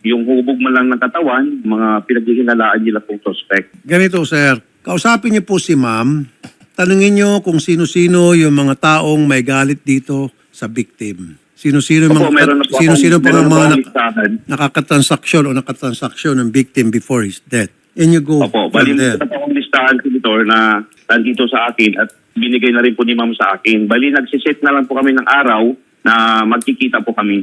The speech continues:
Speaker 1: Isa po sa dahilan po ng kanilang, ah, na pinag-iisipan nila regarding daw po ito sa lupa na dahilan.
Speaker 2: Mhm.
Speaker 1: Diyan po sa kes-
Speaker 2: Kaya, kaya nga po, sir, kasi hindi naman po ito makakasakay sa taxi ng victim kung,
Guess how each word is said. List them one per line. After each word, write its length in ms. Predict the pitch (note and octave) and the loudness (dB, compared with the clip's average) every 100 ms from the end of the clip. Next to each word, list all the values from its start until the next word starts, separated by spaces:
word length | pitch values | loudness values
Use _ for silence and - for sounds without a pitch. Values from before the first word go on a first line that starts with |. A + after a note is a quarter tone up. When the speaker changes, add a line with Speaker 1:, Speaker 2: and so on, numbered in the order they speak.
| - _ - | -6 _ -6
Speaker 1:
Isa 160 | C#3+ C3 | -2 0
po 160 | D#3+ | 0
sa 100 | E3 | 0
dahilan 460 | D3 D3 D3+ D3 D3 | 0 2 2 0 0
po 80 | C3+ | 0
ng 180 | C#3 | 0
kanilang, 420 | C3 C3 C3 B2+ B2+ | 0 0 2 2 2
ah, 220 | B2+ B2 | 2 2
na 80 | A#2+ | 0
pinag-iisipan 800 | B2+ C3 B2+ B2+ C3 C3 A#2+ B2+ | -2 -2 0 -2 -2 -4 -2 -2
nila 320 | D3 A2 A#2 - _ - | 0 0 -2 -6 _ -2
regarding 480 | A#2+ B2+ C3+ C3 C3 | 0 2 2 0 -2
daw 160 | C3+ | -2
po 80 | C#3+ | -2
ito 160 | C3 B2 | -2 -2
sa 160 | B2 | 0
lupa 480 | A#2+ G#2+ A2 A#2+ - _ | 0 -2 -2 -2 -4 _
na 160 | A#2 | -2
dahilan. 480 | A2 G#2 G2+ G2 G2 G#2 _ _ | -2 -2 0 -2 -2 -10 _ _
Speaker 2:
Mhm. 480 | C#3 C3+ C3 D#3+ C3+ | 0 2 4 2 2
Speaker 1:
Diyan 180 | A#2 A#2 | 0 0
po 140 | B2+ | 0
sa 80 | B2 | -2
kes- 320 | - A#2 - _ | -2 -4 -6 _
Speaker 2:
Kaya, 160 | - B2+ | -6 -2
kaya 240 | F3 F#3 | 2 4
nga 80 | G3 | 2
po, 160 | F#3 F#3+ | 2 2
sir, 160 | D3+ | 2
kasi 320 | A#2+ D#3 F#3 - - _ _ | 2 2 2 0 -8 _ _
hindi 160 | E3+ G#3 | 0 2
naman 240 | A#3 A#3 | 2 0
po 80 | A3 | 0
ito 160 | G#3 G3+ | 0 2
makakasakay 480 | G3 F#3 F3+ F3 F3 | 2 2 0 2 2
sa 140 | E3 | 0
taxi 640 | D#3 D3 - D3+ A#2+ A2 - | 0 -2 0 0 2 0 -6
ng 200 | E3+ C#3+ B2+ | 0 2 2
victim 480 | C#3+ - A#2+ G#2 G2+ _ _ | 0 0 -2 -2 -6 _ _
kung, 240 | G3+ G3 | 2 4